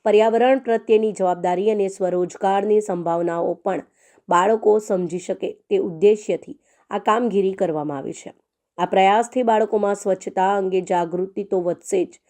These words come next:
સાથે સાથે કુદરત સાથે તાલમેલ સાધીને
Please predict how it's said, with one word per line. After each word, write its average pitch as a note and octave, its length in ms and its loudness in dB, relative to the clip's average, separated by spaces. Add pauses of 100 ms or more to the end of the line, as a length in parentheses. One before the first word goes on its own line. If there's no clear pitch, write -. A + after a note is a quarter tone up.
(240)
સાથે G3+ 340 2
સાથે F#3+ 280 -4
કુદરત A3 540 -2
સાથે G3 640 -2 (1200)
તાલમેલ G#3 560 4
સાધીને F#3+ 640 -4